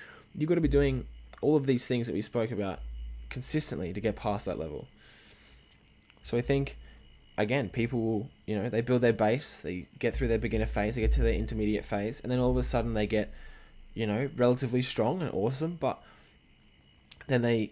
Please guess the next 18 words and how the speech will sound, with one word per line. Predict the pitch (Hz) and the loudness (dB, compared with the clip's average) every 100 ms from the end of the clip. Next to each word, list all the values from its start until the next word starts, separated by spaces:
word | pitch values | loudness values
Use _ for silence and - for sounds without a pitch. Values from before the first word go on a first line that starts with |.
| - | -6
start | - 127 123 | 2 2 4
slacking | 123 120 120 | 0 0 0
off | 110 | 0
on | 113 | 0
accessories, | 101 - 113 - 117 113 110 - | -2 -2 -2 -2 0 0 -2 -4
they, | 104 101 98 98 104 - - _ _ | -2 0 0 0 -4 -8 -20 _ _
"Oh | 101 | -2
no, | 101 98 | 0 4
it'll | 107 | 4
be | 104 | 2
fine." | 98 - 110 110 107 120 | 0 0 0 0 -4 -4
They | 104 | -2
get | 123 | 0
this, | 117 - | 0 0
like, | 110 - | -2 0
"It'll | 135 139 | 4 4
be | 123 | 4
fine" | - 113 104 92 85 | 0 2 2 2 -6